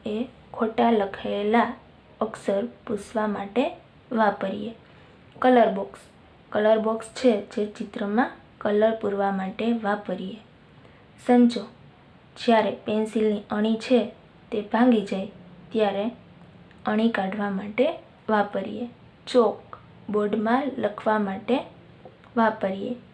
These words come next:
બોલપેન, બુકમાં લખવા માટે વાપરીએ. પછી ફૂટપટ્ટી, ફૂટપટ્ટી છે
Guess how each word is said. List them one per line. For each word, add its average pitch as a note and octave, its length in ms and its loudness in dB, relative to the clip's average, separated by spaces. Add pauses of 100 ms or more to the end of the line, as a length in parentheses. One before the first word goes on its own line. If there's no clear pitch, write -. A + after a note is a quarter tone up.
(180)
બોલપેન, A3+ 500 2 (720)
બુકમાં A3 540 -2 (160)
લખવા G#3 500 -2
માટે G3 460 -2 (460)
વાપરીએ. G#3+ 680 -2 (1300)
પછી A#3+ 280 -6
ફૂટપટ્ટી, A3 720 -2 (640)
ફૂટપટ્ટી A3+ 640 -4
છે A#3 200 2